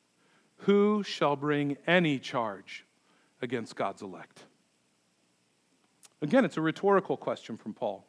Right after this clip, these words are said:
The answer is no one. No one can bring any charge. Absolutely no one can bring any charge whatsoever against God's elect, against God's chosen, redeemed people. Why is that? Well, it's because of what he says in the second half of the verse.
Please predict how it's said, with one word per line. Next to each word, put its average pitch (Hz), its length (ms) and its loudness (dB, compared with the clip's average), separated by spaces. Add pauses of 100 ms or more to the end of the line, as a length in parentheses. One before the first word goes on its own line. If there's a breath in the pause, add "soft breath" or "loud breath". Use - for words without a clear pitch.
The 147 160 0
answer 175 280 2
is 170 240 0 (800)
no 240 200 12
one. 190 340 8 (1120 soft breath)
No 247 340 12
one 214 280 10
can 233 180 8
bring 233 220 8
any 285 560 10 (160 loud breath)
charge. 269 400 10
Absolutely 277 460 10
no 233 360 12
one 214 380 10 (200 loud breath)
can 247 120 8
bring 254 200 10
any 330 340 8
charge 311 340 10
whatsoever 247 640 8
against 208 440 4
God's 214 460 10
elect, 220 400 10
against 196 240 4
God's 226 320 8
chosen, 240 640 8
redeemed 220 480 4
people. 190 360 4
Why 208 240 8
is 214 280 2
that? 165 300 8 (320 loud breath)
Well, 208 80 10
it's - 100 2
because 226 240 8
of 226 80 8
what 226 140 10
he 226 60 10
says 240 280 8
in 233 80 6
the 220 80 8
second 226 300 6
half 220 220 8
of 233 60 2
the 226 60 6
verse. 214 320 8